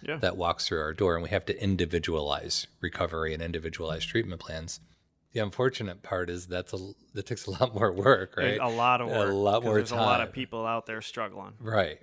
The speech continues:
Speaker 2: right. For everybody, for the, for the
Speaker 1: Mm-hmm.
Speaker 2: providers and for the patients, because it, it takes time, and sometimes that person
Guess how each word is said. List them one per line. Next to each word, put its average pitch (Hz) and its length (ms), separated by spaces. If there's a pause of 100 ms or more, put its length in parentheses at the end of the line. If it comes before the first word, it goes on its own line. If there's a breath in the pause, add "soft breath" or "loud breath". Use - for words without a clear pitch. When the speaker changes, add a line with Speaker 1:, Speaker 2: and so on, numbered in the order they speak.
Speaker 2:
right. 101 300
For - 180
everybody, 127 380
for 113 160
the, 92 340
for 107 140
the 95 80
Speaker 1:
Mm-hmm. - 80
Speaker 2:
providers 104 480
and 98 240
for - 140
the - 100
patients, 87 720
because 95 360
it, - 260 (140)
it 101 160
takes 101 260
time, 127 340
and 95 100
sometimes 104 520
that 92 200
person 95 540